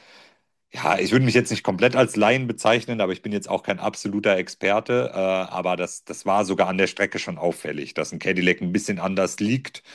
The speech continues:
als die anderen Autos. Also da sind noch ein paar Baustellen, muss man ganz ehrlich so sagen. Ähm, ja, aber ich meine,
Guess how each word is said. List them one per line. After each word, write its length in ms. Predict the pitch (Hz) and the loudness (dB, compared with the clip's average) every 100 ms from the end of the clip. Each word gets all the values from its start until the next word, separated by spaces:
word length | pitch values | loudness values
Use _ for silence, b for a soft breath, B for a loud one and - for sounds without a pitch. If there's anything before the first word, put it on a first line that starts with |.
| B B | B B
als 200 | 104 95 | -6 -2
die 80 | 101 | 0
anderen 260 | 101 107 101 | 2 2 4
Autos. 460 | 104 113 120 120 | 4 6 2 0
Also 200 | - 90 90 | -2 -2 0
da 120 | 87 | 0
sind 120 | 104 | 0
noch 100 | 113 | -2
ein 80 | 98 | -2
paar 140 | 101 95 | -2 2
Baustellen, 680 | 101 110 - 107 110 107 | 2 2 -2 -4 -4 -6
muss 200 | 95 95 104 | -8 -8 -6
man 120 | 98 | -2
ganz 180 | 95 92 | -2 -2
ehrlich 220 | 95 92 | -2 -2
so 100 | 90 | -4
sagen. 440 | 85 92 107 131 131 B B B B B - | 0 2 0 -2 -8 B B B B B 0
Ähm, 460 | 90 90 95 90 _ _ _ - - | 2 2 -2 -8 _ _ _ -4 2
ja, 140 | 131 | 4
aber 160 | 107 101 | 4 2
ich 100 | 120 | 2
meine, 340 | 117 107 92 | 0 0 -4